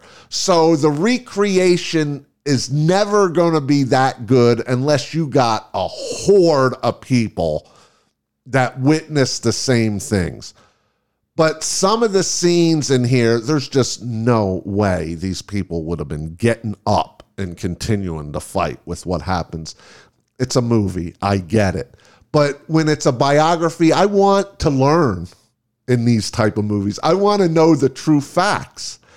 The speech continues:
And I'm gonna say one of the true facts, one of the lead characters gets injured and then has to limp.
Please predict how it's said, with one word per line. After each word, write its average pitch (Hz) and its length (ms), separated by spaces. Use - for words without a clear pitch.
And 139 180
I'm 160 180
gonna 160 220
say 156 240
one 165 260
of 151 100
the 139 120
true 151 320
facts, 170 720
one 160 200
of 156 120
the 143 80
lead 147 380
characters 147 1080
gets 139 400
injured 139 580
and 135 200
then 135 160
has 131 320
to 131 120
limp. 135 520